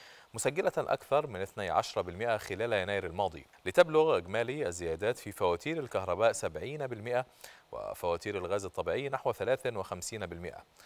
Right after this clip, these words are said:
وقيمة إيجارات المنازل نحو ستة عشرة بالمئة. الليرة التركية تسيطر عليها الخسائر،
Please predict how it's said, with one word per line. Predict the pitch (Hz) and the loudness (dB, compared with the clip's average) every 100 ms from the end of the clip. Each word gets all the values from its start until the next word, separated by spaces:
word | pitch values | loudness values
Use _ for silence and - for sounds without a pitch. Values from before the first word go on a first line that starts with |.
| - _ | -20 _
وقيمة | - 73 - 101 95 | -4 -4 -4 -6 -4
إيجارات | 85 85 85 101 - | -6 -2 0 0 0
المنازل | 85 85 123 123 | -6 -2 -2 -2
نحو | 104 110 101 | -2 -2 -2
ستة | - - 87 | -4 0 2
عشرة | 90 - 85 85 | 2 0 -4 -6
بالمئة. | 80 78 71 - _ _ _ - - | -10 -12 -16 -18 _ _ _ -8 0
الليرة | 117 180 185 139 | 2 4 4 0
التركية | - - 127 139 | -6 -4 2 2
تسيطر | 131 - 117 123 - 104 | 2 2 0 0 0 2
عليها | 87 98 | 4 2
الخسائر، | 92 - - 98 - | 0 -6 0 0 -2